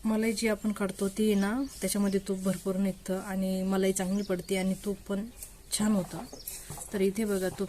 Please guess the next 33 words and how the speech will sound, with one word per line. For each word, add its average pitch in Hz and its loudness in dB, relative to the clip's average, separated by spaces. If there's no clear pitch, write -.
किती 196 -2
छान 196 2
झालेलं 185 0
आहे. 208 -4
आणि 185 -2
इथे 226 0
ही 214 4
जी 220 0
मलाईचं 196 2
बेरी 214 6
जी 208 0
निघलेली 196 2
आहे, 202 -8
कोणी 190 2
मलाई 190 2
म्हणतं, 190 2
कोणी 185 -2
बेरी 185 4
म्हणतं, 190 -2
तर 233 2
ही 220 6
बेरीचं 208 4
आपण 185 2
आता 175 0
आज - -4
स्वीट 196 6
बनवणार 175 2
आहोत, 180 2
काहीतरी 190 4
गोड 196 4
असं 175 2
बनवायचं 170 -4
त्याच्यापासून. 175 -4